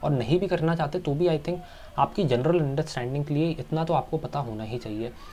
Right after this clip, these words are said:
अब दोस्तों, हम लोग बात करते हैं implied volatility और VIX के बारे में। अब जो VIX है ना, volatility index, ये हमें help करता है implied volatility को पहचानने के लिए, और यहाँ पे मैं आपको एक छोटा सा brief introduction देने वाला हूँ VIX का।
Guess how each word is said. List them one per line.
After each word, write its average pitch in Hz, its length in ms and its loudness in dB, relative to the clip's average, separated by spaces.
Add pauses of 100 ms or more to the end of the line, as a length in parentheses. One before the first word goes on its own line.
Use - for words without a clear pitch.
(340)
अब 202 160 2
दोस्तों, 185 300 2
हम 151 120 4
लोग 175 140 4
बात 160 180 4
करते 151 220 -2
हैं 175 180 -2
implied 147 420 0
volatility 135 640 -2
और 160 160 6
VIX - 320 -4
के 151 120 -4
बारे 113 220 -6
में। 120 160 -6 (440)
अब 185 120 2
जो 226 100 6
VIX 170 340 2
है 185 80 2
ना, 180 180 -2
volatility 160 560 2
index, 139 440 0
ये 139 140 4
हमें 170 200 4
help 143 240 -2
करता 139 220 -2
है 160 220 -4
implied 139 320 -4
volatility 123 500 -6
को 180 140 -4
पहचानने 120 760 -4
के 123 80 -2
लिए, 110 240 -4 (360)
और 139 420 6
यहाँ 135 240 2
पे 190 100 -2
मैं 208 120 0
आपको 202 200 0
एक 220 160 -4
छोटा 180 320 4
सा 202 100 0
brief 160 540 0
introduction 151 520 0
देने 131 200 -2
वाला 131 200 -2
हूँ 135 260 0
VIX 135 220 -4
का। 160 200 0